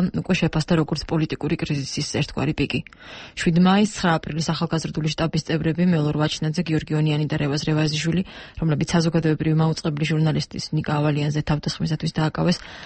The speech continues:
საპატრიარქოს ჩარევის შემდეგ პოლიციამ გაათავისუფლა.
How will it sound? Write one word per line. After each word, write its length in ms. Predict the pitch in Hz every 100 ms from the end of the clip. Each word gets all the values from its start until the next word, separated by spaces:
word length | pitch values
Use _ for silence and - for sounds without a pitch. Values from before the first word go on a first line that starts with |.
| -
საპატრიარქოს 600 | - 202 208 202 185 202
ჩარევის 340 | 175 165 160 -
შემდეგ 280 | 151 151 160
პოლიციამ 440 | 143 143 - 156
გაათავისუფლა. 720 | 147 143 151 151 - - -